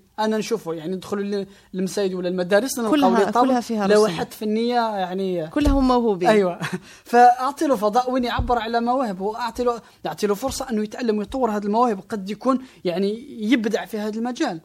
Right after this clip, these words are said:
Speaker 2: مهم.
Speaker 1: يعني يكون إنسان قوي في هذا المجال.
Speaker 2: هذا الأمر كله يعود إلى اكتشاف الموهبة.
Speaker 1: أيوة.
Speaker 2: الآن عندنا طفل مثلًا قد يكون عنده سنتين أو ثلاث سنوات،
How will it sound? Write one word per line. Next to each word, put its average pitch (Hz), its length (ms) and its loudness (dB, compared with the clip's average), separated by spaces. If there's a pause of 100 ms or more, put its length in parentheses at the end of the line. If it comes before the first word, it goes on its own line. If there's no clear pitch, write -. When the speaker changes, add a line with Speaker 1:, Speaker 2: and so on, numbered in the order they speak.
Speaker 2:
مهم. 208 220 -2
Speaker 1:
يعني 175 120 -2
يكون 226 240 -4
إنسان 233 300 -2
قوي 254 320 -4
في 208 100 -6
هذا 180 120 -4
المجال. 156 380 -4 (440)
Speaker 2:
هذا 262 220 -2
الأمر 285 280 0
كله 269 240 -4
يعود 247 240 -2
إلى 226 120 -2
اكتشاف 226 460 -6
الموهبة. 160 440 -4
Speaker 1:
أيوة. 139 300 -8 (200)
Speaker 2:
الآن 269 320 0
عندنا 202 300 0
طفل 202 400 -4
مثلًا 185 320 -2
قد 175 180 -6
يكون 185 340 -2
عنده 185 440 -4
سنتين 196 600 0
أو 185 120 -2
ثلاث 214 200 -6
سنوات، 190 420 -2